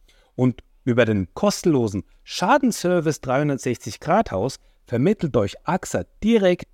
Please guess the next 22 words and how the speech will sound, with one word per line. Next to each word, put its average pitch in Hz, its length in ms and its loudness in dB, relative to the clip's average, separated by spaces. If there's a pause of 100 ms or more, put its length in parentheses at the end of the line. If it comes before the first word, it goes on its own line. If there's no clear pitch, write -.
die 98 80 -2
passenden 151 680 0
Handwerker 113 600 0
für 98 260 0
die 127 140 2
Instandsetzung 95 880 -2
eures 85 500 -2
Hauses. 85 520 -4 (540)
Ihr 254 180 4
könnt 214 260 2
die 165 80 4
Elementarversicherung 135 1040 0
von 113 180 -6
axa 139 440 -2 (240)
zu 127 140 0
eurer 98 300 2
Wohngebäude 170 760 0 (320)
oder 233 480 2
eurer 143 440 2
Hausratversicherung 131 1120 0
als 120 260 -2
Baustein 98 560 -2